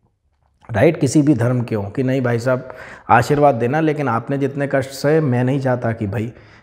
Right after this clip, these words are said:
मैं वो ज़िंदगी लूँ। तो कष्ट उनको भी आएंगे, लेकिन हम all together देखते हैं कि ये उन्नीस साल की शनि की महादशा में व्यक्ति कहाँ से कहाँ आया है या कहाँ से कहाँ आया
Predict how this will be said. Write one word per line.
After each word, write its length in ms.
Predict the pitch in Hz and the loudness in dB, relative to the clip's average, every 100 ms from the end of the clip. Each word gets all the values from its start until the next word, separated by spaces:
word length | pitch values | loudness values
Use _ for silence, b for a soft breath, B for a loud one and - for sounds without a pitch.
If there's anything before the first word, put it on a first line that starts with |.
| B 113 | B -2
मैं 100 | 110 | 0
वो 140 | 110 | 2
ज़िंदगी 380 | 104 98 95 90 | 0 -2 -4 -6
लूँ। 160 | - - _ _ _ _ _ _ _ _ _ _ - - | -10 -16 _ _ _ _ _ _ _ _ _ _ -6 0
तो 120 | 185 185 | 0 0
कष्ट 240 | 101 104 147 | -6 -4 -2
उनको 300 | 147 160 185 | -2 2 2
भी 120 | 160 | 2
आएंगे, 260 | 131 120 120 | 0 -2 -2
लेकिन 340 | 113 117 185 | -2 -2 -2
हम 200 | 170 196 - | -2 -4 -2
all 200 | 165 165 | 2 2
together 400 | 151 135 127 120 | 0 -2 -2 -2
देखते 400 | 110 110 101 - | -4 -8 -8 -14
हैं 120 | 95 - b b b - | -16 -18 b b b -4
कि 60 | |
ये 540 | 131 123 151 165 - - - | 0 2 2 0 -6 -18 -6
उन्नीस 320 | 127 131 151 147 | -2 0 0 0
साल 180 | 135 | 0
की 120 | 135 147 | 0 -2
शनि 280 | 127 123 | 0 -2
की 140 | 135 147 | 0 0
महादशा 460 | 127 117 123 123 123 | 2 0 0 -2 0
में 140 | 151 | 2
व्यक्ति 360 | 127 117 156 156 | 0 0 -2 0
कहाँ 260 | 123 127 | 0 -2
से 160 | 120 165 | 0 -2
कहाँ 320 | 156 110 117 | -2 -2 -2
आया 200 | 82 71 | -4 -6
है 200 | 78 113 | -8 -4
या 220 | 107 139 | 2 2
कहाँ 380 | 165 165 127 131 | 2 -2 0 -2
से 420 | 123 156 - - - | 0 -2 -2 -10 -6
कहाँ 300 | 123 120 101 | -2 0 -2
आया 240 | 76 101 | -4 -10